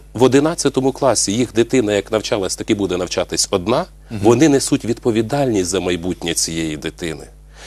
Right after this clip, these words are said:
Speaker 1: І дитина сама визначається, що вона хоче в цьому житті досягнути. Ми повинні надати той інструмент, показати той шлях, пустити автобус до тої, до того навчального закладу, до тієї старшої школи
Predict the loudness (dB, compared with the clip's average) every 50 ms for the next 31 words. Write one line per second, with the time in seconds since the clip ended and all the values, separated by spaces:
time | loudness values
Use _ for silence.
0 | -2 0 4 4 4 4 4 2 2 2 2 2 2 4 2 2 2 2 2 2
1 | 2 0 0 0 0 2 2 2 2 0 -2 -4 -4 -4 -4 -4 -2 -2 -2 0
2 | 2 4 4 4 4 0 -4 -4 -4 -2 -2 -4 -2 -2 -2 -2 0 -2 -6 -6
3 | -2 -2 -2 -2 -2 -6 -6 -8 -8 -10 -12 -12 -8 -6 -4 -4 -4 -4 -4 -4
4 | -4 -4 -4 -8 -14 -20 -20 -20 -20 -20 -20 -20 -20 -20 -20 -20 -20 -20 -20 -20
5 | -20 -20 -20 -14 0 4 4 6 6 4 4 4 4 4 4 2 2 2 2 2
6 | 0 0 0 2 0 0 0 2 2 2 2 2 2 0 0 0 0 0 2 2
7 | 2 2 0 -4 -6 -4 -2 -2 0 0 0 0 0 0 0 0 -2 -2 0 0
8 | 0 0 -2 -2 -2 -2 -2 -2 -2 -8 -12 -18 -20 -20 -20 -20 -20 -20 -4 0
9 | 2 2 2 4 4 2 2 4 4 2 4 4 2 2 2 -2 2 2 4 4
10 | 4 0 -2 -4 -4 -4 -4 -6 -8 -8 -14 -20 -20 -16 -12 -8 0 0 0 0
11 | 2 2 4 6 6 6 4 2 -2 -2 -4 -2 0 0 0 4 4 4 4 4
12 | 2 0 0 -2 -2 -2 0 0 0 0 -2 -4 -4 -2 -4 -4 -4 -4 -6 -6
13 | -4 -4 -6 -6 -6 -4 -4 -2 -2 -4 -4 -4 -2 -2 -2 -2 -2 -4 -6 -4
14 | -6 -4 -6 -6 -8 -2 0 0 0 0 -2 -4